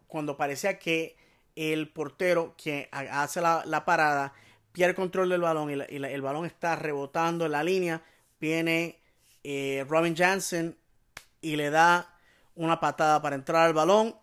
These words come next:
y ya esto pone el juego fuera del alcance de Memphis nueve cero uno F C. Bueno, ya hemos visto que, eh,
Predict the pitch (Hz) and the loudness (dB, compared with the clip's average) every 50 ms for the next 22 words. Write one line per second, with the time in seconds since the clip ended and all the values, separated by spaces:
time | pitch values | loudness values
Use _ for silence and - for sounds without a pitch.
0 | _ _ _ - _ _ _ - - 156 151 147 170 170 175 170 - - 185 165 | _ _ _ -20 _ _ _ -12 -10 -8 -2 0 4 4 4 2 2 0 -2 -2
1 | - 175 175 170 160 156 151 151 147 _ _ - - 156 143 131 160 170 165 160 | 0 -2 -2 -2 0 -2 -4 -6 -8 _ _ -14 -12 -10 -8 -2 -2 0 0 0
2 | 160 147 - - - 208 208 214 214 208 202 196 190 190 180 160 - - 180 170 | 0 -2 -4 -8 -2 2 4 6 6 6 6 6 4 2 0 0 -2 -2 0 0
3 | 165 160 - - 160 151 139 _ _ _ _ _ _ _ - - 156 143 165 160 | 0 -2 -2 -2 -2 -2 -4 _ _ _ _ _ _ _ -20 -10 0 4 6 6
4 | 160 160 - 156 156 151 151 143 - - 151 143 135 - - - - _ _ _ | 6 4 0 -2 -2 -2 -2 -2 -2 -2 -2 -2 -2 -4 -8 -10 -12 _ _ _
5 | _ _ _ _ _ - 160 156 160 160 156 151 - 165 151 147 143 139 143 143 | _ _ _ _ _ -8 -2 0 2 2 2 2 0 0 0 0 0 0 0 -2
6 | 135 131 127 123 _ _ _ _ - 147 143 131 - - 143 131 123 123 123 _ | -2 -4 -6 -8 _ _ _ _ -10 -8 -8 -8 -6 -4 -4 -4 -4 -6 -10 _
7 | - - - - 160 131 113 107 _ _ _ _ _ _ _ _ _ _ - 170 | -16 -12 -10 -6 -6 -6 -6 -8 _ _ _ _ _ _ _ _ _ _ -2 0
8 | 170 175 180 190 170 156 156 156 156 156 165 175 180 175 175 208 208 - - - | 2 2 2 2 0 -2 -2 0 2 4 4 2 0 0 0 -2 -2 -2 -2 0
9 | 196 196 202 214 208 - _ _ _ _ _ - - _ _ _ _ _ _ _ | 2 2 2 0 -4 -8 _ _ _ _ _ -20 -20 _ _ _ _ _ _ _
10 | _ - - 180 180 185 196 208 214 214 214 202 - _ _ - 160 165 165 160 | _ -4 0 2 4 4 4 4 2 2 -2 -4 -8 _ _ -10 -4 -2 0 0
11 | 160 156 156 156 156 156 156 156 151 151 147 - _ | 2 0 0 0 0 0 0 0 0 -2 -4 -8 _